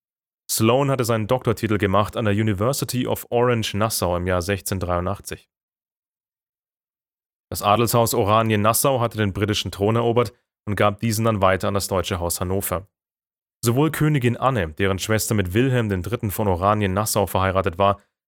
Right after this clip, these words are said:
als auch ihre Verwandten und Nachfolger auf dem Thron George the First und George the Second von Hannover nutzten persönlich die Dienste des Arztes Sloane.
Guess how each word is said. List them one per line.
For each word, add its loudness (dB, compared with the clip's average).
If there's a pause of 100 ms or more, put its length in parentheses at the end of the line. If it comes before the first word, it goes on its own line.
(140)
als 2
auch 0
ihre 0
Verwandten 2
und 2
Nachfolger 2
auf 0
dem -4
Thron 0
George 2
the -2
First 0
und -6
George 0
the -2
Second -2
von -2
Hannover 2 (320)
nutzten -2
persönlich 0
die -6
Dienste -4
des -4
Arztes -4
Sloane. -2